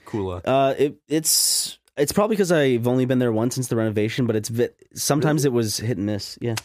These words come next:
Speaker 1: Oh.
Speaker 2: Sometimes because, uh, before the renovation, I don't know.
Speaker 1: I went, I went with Chris and Ding Dong and Julian, and we, oh my God, we ate, we just split it four ways, and Ding Dong and Julian,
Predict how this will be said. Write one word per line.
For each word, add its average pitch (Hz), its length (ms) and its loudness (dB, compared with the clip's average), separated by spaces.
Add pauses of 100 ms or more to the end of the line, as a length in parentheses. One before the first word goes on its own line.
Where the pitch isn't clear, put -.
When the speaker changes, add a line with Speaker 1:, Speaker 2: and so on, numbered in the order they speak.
(340)
Speaker 1:
Oh. - 60 0
Speaker 2:
Sometimes 240 320 2
because, 165 500 0
uh, 123 160 2
before 123 400 -2
the 123 80 0
renovation, 110 420 -2
I 113 60 -2
don't 104 80 -2
know. 98 140 -10 (260)
Speaker 1:
I 139 60 -2
went, 190 140 -2
I 175 60 2
went 185 120 0
with 165 120 -4
Chris 147 280 -2
and 104 400 -6
Ding 113 180 -6
Dong 107 200 -2
and 95 120 -6
Julian, 98 520 -6
and 95 360 -8 (120)
we, 98 320 -6 (400)
oh - 60 -20
my - 140 -18
God, - 260 -12 (380)
we 127 160 0
ate, 117 240 0
we 131 100 -2
just 135 220 -2
split 120 220 0
it 113 100 -2
four 110 220 -2
ways, 107 360 -2 (380)
and 104 360 -6 (560)
Ding 123 200 -4
Dong 123 180 -2
and 101 80 -6
Julian, 104 540 -6